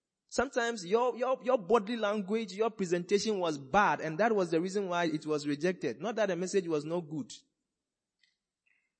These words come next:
You know, you need to examine yourself. The next thing is that respond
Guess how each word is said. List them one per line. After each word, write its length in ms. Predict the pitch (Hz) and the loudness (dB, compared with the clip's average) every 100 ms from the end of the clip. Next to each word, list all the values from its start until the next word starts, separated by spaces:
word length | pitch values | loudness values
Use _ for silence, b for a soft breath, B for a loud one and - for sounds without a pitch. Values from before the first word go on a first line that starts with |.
| _ _ _ | _ _ _
You 140 | - 147 | -4 0
know, 220 | 160 180 | 2 2
you 100 | 165 | 2
need 140 | 233 | 2
to 100 | 226 | 6
examine 400 | 175 151 202 214 | 4 6 4 4
yourself. 640 | 202 165 208 190 113 - - - - - - - - - - - - - - - - - - - - - - - - - - - - - - - - - - - - - - - - - - - - - - | 2 0 2 2 0 -8 -16 -16 -16 -16 -16 -16 -16 -16 -16 -16 -16 -16 -16 -16 -16 -16 -16 -16 -16 -16 -18 -18 -16 -16 -18 -20 -20 -20 -20 -20 -20 -20 -18 -18 -20 -18 -18 -18 -20 -20 -20 -20 -20 -20 -4
The 100 | 160 | 0
next 280 | 175 254 269 | 6 6 6
thing 140 | 247 220 | 6 6
is 140 | 165 | 6
that 200 | 180 175 | 4 6
respond 760 | 165 180 - - 254 269 285 | 4 2 0 4 6 6 4